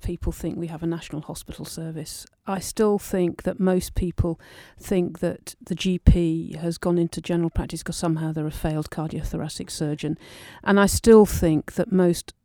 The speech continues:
consultants, and please forgive me if you're listening to this and you're a consultant, think that G Ps are somehow their senior registrars, and we get the letters, you know,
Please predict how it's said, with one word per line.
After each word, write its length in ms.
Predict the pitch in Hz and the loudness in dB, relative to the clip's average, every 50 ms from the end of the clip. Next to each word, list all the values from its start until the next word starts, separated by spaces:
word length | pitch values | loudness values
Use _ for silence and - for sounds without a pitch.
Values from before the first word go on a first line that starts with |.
| _ _ _ _ - | _ _ _ _ -6
consultants, 640 | - 170 160 - - - 202 185 - 190 180 - - | -4 -4 -4 -2 0 0 0 0 0 -2 -4 -2 -2
and 120 | 175 - | -4 -4
please 300 | - - 208 196 175 - | 0 2 2 2 4 2
forgive 300 | - 185 170 - 196 180 | 0 0 2 0 2 4
me 120 | 196 185 175 | 4 4 4
if 120 | 175 - | 4 2
you're 80 | 165 160 | 0 0
listening 400 | 170 185 190 - - 175 175 - | 2 2 0 0 2 0 0 0
to 80 | - | 0
this 180 | 170 175 - - | -4 -4 -4 -2
and 80 | 170 | -2
you're 120 | 170 170 170 | -2 -2 -2
a 40 | 165 | -2
consultant, 500 | - 175 170 - - 175 165 - 175 - | -4 -4 -4 -2 -2 -2 -2 -2 -4 0
think 220 | - 180 170 - | 0 0 0 0
that 140 | 175 - - | -4 -6 -2
G 180 | - 190 185 | -2 -2 -2
Ps 360 | 170 - - 180 170 165 165 - - - - - - - - - - - | 0 0 0 0 2 0 -2 -4 -10 -20 -20 -20 -20 -20 -20 -20 -10 -4
are 60 | - | -2
somehow 500 | - - 202 185 180 156 175 165 160 160 | 0 2 4 4 4 4 2 0 0 2
their 180 | 160 165 165 | 2 0 0
senior 360 | 160 - - 175 165 160 156 151 | 0 0 0 0 2 2 2 2
registrars, 640 | 156 156 - 156 147 - - - 156 151 151 147 | 0 -2 -4 -6 -8 -8 -6 -4 -4 -4 -4 0
and 120 | 190 185 190 | 2 2 4
we 160 | 208 233 220 | 4 2 2
get 220 | 180 - 147 - | 0 -2 -6 -6
the 100 | - 143 | -6 -8
letters, 480 | 143 156 156 147 - - - 131 175 - - - - - - | -6 -6 -6 -6 -6 -6 -6 -6 -6 -8 -12 -18 -20 -18 -8
you 120 | - 208 185 | -2 0 0
know, 160 | 151 160 | 0 0